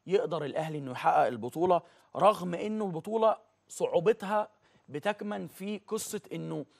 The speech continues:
أنا بلعب الذهاب مثلًا، النادي الأهلي هيلعب الذهاب يوم تسعة وعشرين، بعدها بتلات أيام هيلعب في جنوب أفريقيا الحد،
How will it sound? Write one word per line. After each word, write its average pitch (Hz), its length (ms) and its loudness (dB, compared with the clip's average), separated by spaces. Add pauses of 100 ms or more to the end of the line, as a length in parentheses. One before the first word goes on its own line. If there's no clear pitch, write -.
(220)
أنا 156 100 -4
بلعب 190 260 8
الذهاب 156 360 -2
مثلًا، 202 260 4
النادي 185 260 2
الأهلي 196 180 8
هيلعب 208 160 10
الذهاب 190 240 2
يوم 196 140 -4
تسعة 196 340 2
وعشرين، 196 500 -2 (460)
بعدها 143 760 2
بتلات 175 640 -2
أيام 190 320 0 (460)
هيلعب 156 200 2
في 156 100 -6
جنوب 165 180 -4
أفريقيا 175 320 -4
الحد، 156 380 0